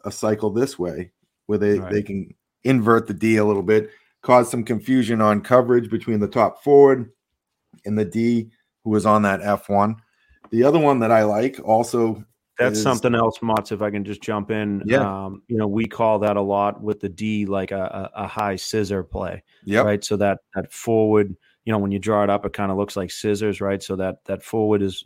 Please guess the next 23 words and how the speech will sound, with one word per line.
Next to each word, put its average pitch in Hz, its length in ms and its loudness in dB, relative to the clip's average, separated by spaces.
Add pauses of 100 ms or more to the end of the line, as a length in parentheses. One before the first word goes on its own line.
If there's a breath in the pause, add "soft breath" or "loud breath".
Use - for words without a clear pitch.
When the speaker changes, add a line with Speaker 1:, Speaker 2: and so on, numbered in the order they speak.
Speaker 2:
is 95 140 -6
walking 104 400 -2
up 95 120 -6
the 101 80 -4
wall, 98 520 2 (380 soft breath)
and 98 420 -2
it's 104 160 -8
very 123 300 2
difficult 107 580 -2
for 104 140 -6
the, 95 320 -2
for 101 160 -8
the, 95 180 -2 (260)
uh, 90 320 -6
strong 104 400 0
side 98 420 -2 (120)
defensive 113 560 -2
forward 98 460 -2
to 98 100 -10
cover 92 400 -2
because 90 380 -8
it 92 80 -10
just, - 280 -8